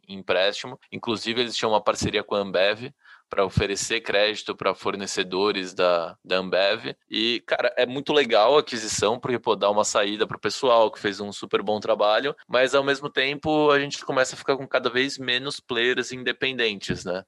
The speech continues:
Então, putz, você quer crédito? Ah, você pega crédito, é mais fácil, você usa a ame já pra vender, é, lá no marketplace da B dois W, das lojas da B dois W, lojas americanas,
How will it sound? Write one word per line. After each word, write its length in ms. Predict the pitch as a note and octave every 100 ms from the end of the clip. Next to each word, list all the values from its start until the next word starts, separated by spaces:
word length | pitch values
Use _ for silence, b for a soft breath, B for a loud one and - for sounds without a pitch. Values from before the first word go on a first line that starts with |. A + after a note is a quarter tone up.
| -
Então, 460 | F2+ F#2+ G#2 G2+ _ _ -
putz, 200 | G#2+ -
você 100 | G2
quer 240 | A2+ G#2+ G#2
crédito? 800 | A2 B2 C#3 G#2 - F2+ F#2 G#2+
Ah, 220 | - G2+
você 320 | - G2+ G2 F#2+ _ _ _
pega 240 | G#2+ G#2 G#2
crédito, 420 | A2 G#2 A2+ A2
é 60 |
mais 200 | G#2+ A2
fácil, 420 | - B2+ D#3+ - D3+
você 220 | - A2+
usa 280 | A2 A2 A2
a 80 |
ame 400 | G#2 A2 A2 G#2
já 180 | G2+ G#2
pra 160 | G2+ G2+
vender, 480 | G#2+ G2+ G2 G2 F2+ b b b b -
é, 140 | F#2
lá 220 | G2 G2+
no 440 | G2 G2 G2 F#2 F#2+
marketplace 680 | G2+ G2 G2 F#2+ - G2+ G2
da 80 | G2+
B 100 | G2
dois 240 | G2 F#2+
W, 400 | - F#2+ F#2 G2
das 220 | - G2 F#2
lojas 300 | G2 G2 F#2+
da 100 | F#2
B 120 | F#2+
dois 200 | G2 F#2
W, 320 | G2 F#2+ F#2+
lojas 260 | F#2+ F#2+ G2
americanas, 800 | G2 F#2+ F2+ G2+ F#2+ F2+ -